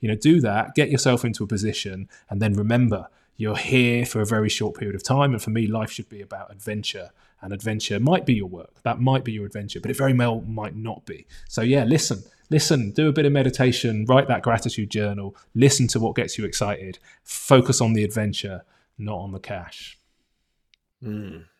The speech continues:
Speaker 2: very, very interesting. Very, very interesting. I, I agree with all of it. And, uh, it, uh, I think it's also when you, I think a lot of people have had these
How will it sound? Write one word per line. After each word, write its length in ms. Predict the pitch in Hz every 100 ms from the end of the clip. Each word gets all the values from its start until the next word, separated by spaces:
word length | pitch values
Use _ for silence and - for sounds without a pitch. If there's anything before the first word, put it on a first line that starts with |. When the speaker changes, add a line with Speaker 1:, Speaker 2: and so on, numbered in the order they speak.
| _
Speaker 2:
very, 460 | 113 95 98 107 98
very 320 | 95 92 87
interesting. 680 | 87 - 87 78 - 90 98
Very, 320 | 104 107 104
very 160 | 101 98
interesting. 480 | 101 95 87 104 98
I, 420 | 101 110 110 110
I 200 | - 117
agree 500 | 117 113 131 123 98 -
with 200 | 113 107
all 200 | 104 101
of 120 | 90
it. 180 | 90 -
And, 300 | 101 101 98
uh, 40 |
it, 720 | 101 98 98 98 92 101 98
uh, 340 | 101 98 98 95 - - - - _
I 80 | 107
think 280 | - 123 120
it's 180 | 117 120
also 460 | 117 110 117 107
when 300 | 101 104 101
you, 400 | 101 98 98 95 131
I 80 | 117
think 180 | 135 123
a 60 |
lot 160 | 120 127
of 80 | 131
people 240 | 120 113
have 120 | 104
had 260 | 107 117 113
these 420 | 110 98 92 -